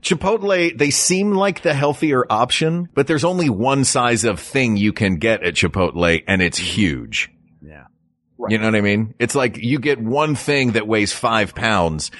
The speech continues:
Speaker 1: and how do you want this one thing served to you? Do you want a five-pound bowl? Do you want a five-pound burrito?
Speaker 3: Can we
Speaker 1: Would you
Speaker 3: say
Speaker 1: like
Speaker 3: it's, it's, it's healthy in the way Subway is healthy?
Speaker 1: Yeah.
Speaker 2: <laughs>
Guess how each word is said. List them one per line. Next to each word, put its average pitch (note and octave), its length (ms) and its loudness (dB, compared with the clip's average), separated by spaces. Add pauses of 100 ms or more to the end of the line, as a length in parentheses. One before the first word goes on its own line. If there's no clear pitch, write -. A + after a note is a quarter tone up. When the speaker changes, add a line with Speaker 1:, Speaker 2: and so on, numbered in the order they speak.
(160)
Speaker 1:
and A2 160 0
how A#2+ 160 0
do B2+ 100 2
you B2 80 2
want A#2 240 0
this B2 180 0
one A2 280 2
thing A2+ 260 0
served A2 340 -2
to G#2 60 -2
you? D#2 80 -2
Do D2 80 -4
you B2 80 0
want B2 140 0
a - 20 -6
five-pound G2+ 720 -2
bowl? B2 460 -2 (180)
Do - 80 -6
you A2+ 40 2
want G#2 100 0
a F#2+ 40 -4
five-pound G2 640 -2
burrito? A#2 680 -2 (140)
Speaker 3:
Can F3 140 -4
we E3 60 -2
Speaker 1:
Would G3+ 120 0
you G#2+ 100 2
Speaker 3:
say G2+ 40 0
Speaker 1:
like G#2 220 -2 (480)
Speaker 3:
it's, C#3+ 180 -8
it's, - 40 -14
it's D3+ 180 -4
healthy F3+ 340 -2
in E3 80 4
the D3+ 80 2
way C3+ 140 2
Subway C3+ 500 0
is G#2 140 -4
healthy? F#2+ 300 -8 (260)
Speaker 1:
Yeah. C3 280 0
Speaker 2:
<laughs> - 40 -4